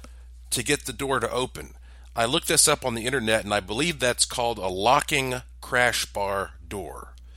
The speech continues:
So they're the big, heavy-duty doors. You cannot open them from the outside.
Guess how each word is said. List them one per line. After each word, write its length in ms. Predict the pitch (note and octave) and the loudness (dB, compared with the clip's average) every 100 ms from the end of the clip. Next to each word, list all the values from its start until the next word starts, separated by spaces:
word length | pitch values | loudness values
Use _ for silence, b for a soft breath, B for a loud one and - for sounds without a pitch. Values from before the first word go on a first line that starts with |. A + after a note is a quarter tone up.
| B B B B B B B B | B B B B B B B B
So 140 | - B2+ | 0 2
they're 180 | B2 | 2
the 80 | G#2+ | 0
big, 280 | G2+ G3+ F3 | 6 8 8
heavy-duty 680 | B2 F#3+ E3+ C3 D3 C3 A2 | 4 4 2 0 0 -2 -2
doors. 480 | G2+ G2+ - - - - - - - - - - | -6 -6 -2 -2 -2 -12 -20 -20 -20 -18 -12 -4
You 100 | A2 | 4
cannot 360 | D#3 D#3+ E3 | 6 8 8
open 260 | D#3 D#3+ D3 | 4 0 -2
them 140 | C3+ | -2
from 160 | - A#2+ | -2 0
the 120 | A#2 | 4
outside. 640 | A2+ G#2+ - F2+ C#2 C2+ | 6 6 4 4 -2 -8